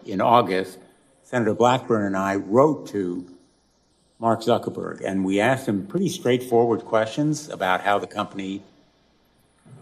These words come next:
works and safeguards children and teens on Instagram.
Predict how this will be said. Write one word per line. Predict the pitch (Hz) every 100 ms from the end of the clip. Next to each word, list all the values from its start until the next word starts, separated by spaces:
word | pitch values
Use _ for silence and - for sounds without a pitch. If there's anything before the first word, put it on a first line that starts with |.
| - -
works | 107 120 147 131 -
and | 101 87
safeguards | 120 104 - 107 104 104 101 - - -
children | - 113 110 113
and | 101 90
teens | - 110 107 104
on | 98
Instagram. | 110 113 120 117 117 123 127